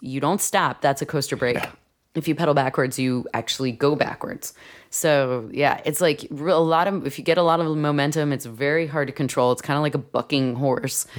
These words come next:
Speaker 2: Yes.
Speaker 1: But your legs get really strong if you can manage to learn
Speaker 2: <laughs>
Speaker 1: and tame that
Speaker 2: Tame that
Speaker 1: horse.
Speaker 2: beast, my
Speaker 1: Yeah.
Speaker 2: gosh. And so that's what you rode all over New York.
Speaker 1: Yeah.
Speaker 2: Oh my
Speaker 1: Yeah.
Speaker 2: gosh.
Speaker 1: And Monster Truck is, like, the legendary,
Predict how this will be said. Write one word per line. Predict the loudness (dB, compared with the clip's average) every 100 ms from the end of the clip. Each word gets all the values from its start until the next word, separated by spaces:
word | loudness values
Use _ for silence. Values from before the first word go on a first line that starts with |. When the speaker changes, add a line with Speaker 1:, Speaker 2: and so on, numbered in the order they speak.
| -4
Speaker 2:
Yes. | -4 -4 0
Speaker 1:
But | 4 4 2
your | 2 4
legs | 6 6 4 2
get | 0 0
really | -4 -6 -2 0 2 2 0 0
strong | -2 0 0 2 2 0
if | -2 -6
you |
can | -6 -2
manage | 0 0 -2 -2
to | 0
learn | 2 2 0 -2 -6 -8
Speaker 2:
<laughs> | -10 -4 -2
Speaker 1:
and | 0
tame | 2 2 4 2 0 -2 -8 -12
that | -2 2 2 2 0
Speaker 2:
Tame | 0 2
that | 2
Speaker 1:
horse. | 0
Speaker 2:
beast, | 0 2 4 2 2
my |
Speaker 1:
Yeah. | 2 2
Speaker 2:
gosh. | 2 2 0
And | -2
so | 2 4
that's | 4
what | 2
you | 2
rode | 4 4
all | 4 4 4
over | 4 2 -2
New | 0
York. | 0 0 -4
Speaker 1:
Yeah. | 0 0 0 -8 -18
Speaker 2:
Oh | -20 -18
my | -18 -18 -16 -16 -14 -14 -4
Speaker 1:
Yeah. | 0 0
Speaker 2:
gosh. | -2 -2
Speaker 1:
And | 2
Monster | 2 2 0 -2
Truck | 2 2 4 2
is, | 0 2
like, | 2 0 -2
the | 0
legendary, | 4 2 2 0 2 4 4 4 4 2 2 -2 -6